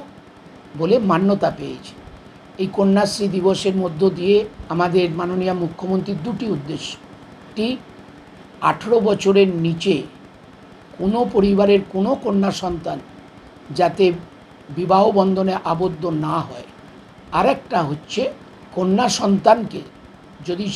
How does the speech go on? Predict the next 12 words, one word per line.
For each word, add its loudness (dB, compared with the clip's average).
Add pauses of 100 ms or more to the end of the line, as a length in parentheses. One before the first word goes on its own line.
(180)
শিক্ষিত 0 (120)
করে 4
তোলা 0 (100)
যায়, -12 (920)
গোটা 6 (240)
পরিবারটা 0 (100)
শিক্ষিত -10 (100)
হয়ে -6
ওঠে। -18 (100)
কারণ 2 (840)
বাড়ির 2 (180)
সমস্ত 2